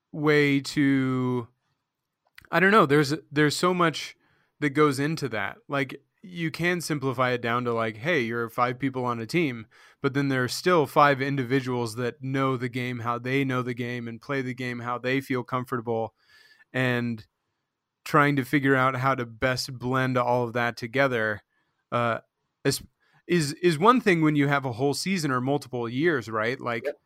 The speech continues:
Speaker 1: college athletes are there from their freshman sometimes to their senior year, and
Speaker 2: Yep.
Speaker 1: probably on your level, you know, you're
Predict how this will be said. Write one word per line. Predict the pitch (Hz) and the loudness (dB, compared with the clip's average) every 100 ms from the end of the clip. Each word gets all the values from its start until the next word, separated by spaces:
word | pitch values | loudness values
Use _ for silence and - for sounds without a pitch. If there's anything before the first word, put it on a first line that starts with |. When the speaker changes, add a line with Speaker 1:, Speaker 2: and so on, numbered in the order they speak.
| _ | _
Speaker 1:
college | - 143 139 123 | 2 4 4 2
athletes | 135 151 139 123 113 - - | 0 0 -2 -4 -6 -8 -2
are | 131 | 0
there | 131 127 | 2 2
from | 131 127 | 0 -2
their | 120 117 | -2 0
freshman | 143 135 - 127 123 | 2 2 0 -4 -2
sometimes | 135 127 131 123 120 113 - _ _ _ _ _ - | -2 -2 -2 -2 -2 -6 -12 _ _ _ _ _ 0
to | 151 | 2
their | 127 | 2
senior | 123 143 127 120 | 2 -2 -2 0
year, | 135 156 113 | 2 4 2
and | 120 | 0
Speaker 2:
Yep. | 123 | -2
Speaker 1:
probably | 131 123 | -2 0
on | 120 120 | -4 -4
your | 120 117 | -6 -4
level, | 113 123 131 | -4 -6 -6
you | 127 | -4
know, | 120 | -4
you're | 120 120 | -2 -4